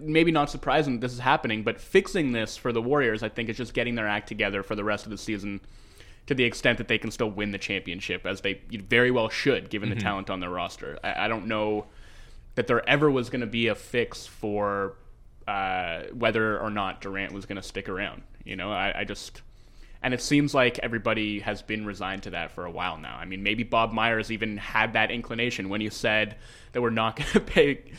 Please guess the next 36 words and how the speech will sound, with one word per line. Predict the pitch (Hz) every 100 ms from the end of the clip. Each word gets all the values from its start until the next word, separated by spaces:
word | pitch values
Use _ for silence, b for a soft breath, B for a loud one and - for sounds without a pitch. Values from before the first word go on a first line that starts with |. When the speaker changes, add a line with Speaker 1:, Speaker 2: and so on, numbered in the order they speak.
| B
Speaker 1:
Kevin | - 131 123
Durant | 120 117 117
like | 107 113
we |
pay | 107 113
Steph | 110 - 107
Curry | - 117 101
'cause | 95 95
Steph | - 101
Curry | - 104 98
is | 95
our | 92
guy. | 98 98 62 -
You | -
know, | 95
like, | 107 98
Speaker 2:
Yeah. | 92 90 -
Speaker 1:
I |
think | 113 - 123 - -
the | - 127
writing | 131 131 135 127
maybe | 120 123
has | 117 107
been | - 113
on | 110
the | 104
wall | 92 110
for | 120 110
longer | 104 104 104
than | 101 98
we've | 98 95 -
been | 95 92 90 92
willing | 92 92
to | - 82
admit. | 78 80 58 - B B B B B B B B -
Speaker 2:
Um, | 113 101 95 95 87